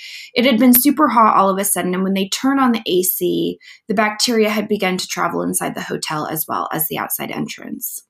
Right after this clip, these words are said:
All in all, the outbreak reached two hundred and twenty-one people and killed a total of thirty-four, mostly men, but there were a few m-, women.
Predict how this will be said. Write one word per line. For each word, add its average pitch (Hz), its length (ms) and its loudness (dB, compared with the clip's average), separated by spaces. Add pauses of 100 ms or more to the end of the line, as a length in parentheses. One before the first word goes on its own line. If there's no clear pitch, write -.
(680)
All 247 200 6
in 330 100 6
all, 208 260 8
the 208 140 4
outbreak 208 640 0
reached 180 500 -2
two 294 300 -2
hundred 233 460 0
and 196 180 -4
twenty-one 208 600 -2
people 175 520 -8
and 180 180 -6
killed 196 320 -6
a 202 60 -8
total 180 360 -4
of 165 140 -6
thirty-four, 185 1000 -4 (500)
mostly 247 440 4
men, 196 480 4
but - 280 -2
there 196 220 0
were 185 260 2
a - 100 -2
few 180 320 -4
m-, 160 60 -10 (100)
women. 180 480 -8